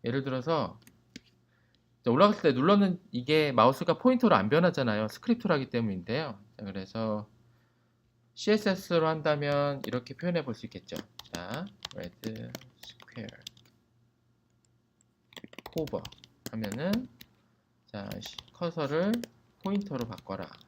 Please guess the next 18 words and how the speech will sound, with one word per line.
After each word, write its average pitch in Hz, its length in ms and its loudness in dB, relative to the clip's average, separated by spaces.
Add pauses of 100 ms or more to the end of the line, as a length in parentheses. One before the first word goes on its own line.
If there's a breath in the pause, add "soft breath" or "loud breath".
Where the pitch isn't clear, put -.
(180)
자, 78 60 -10
이렇게 95 280 -14
하면 92 240 -10
이게 117 140 -4
제일 107 160 -8
좋습니다. 110 640 -8
자, - 1400 -20
그래서, 101 540 -10
자, - 180 -20
리프레시 101 480 -14
하면, 110 380 -8 (1600)
자, 87 240 -10
되죠. 98 360 -8
이렇게 98 220 -10
포인터로 175 360 -6
바뀝니다. 95 560 -8
클릭하면 110 360 -12
되고요. 92 600 -8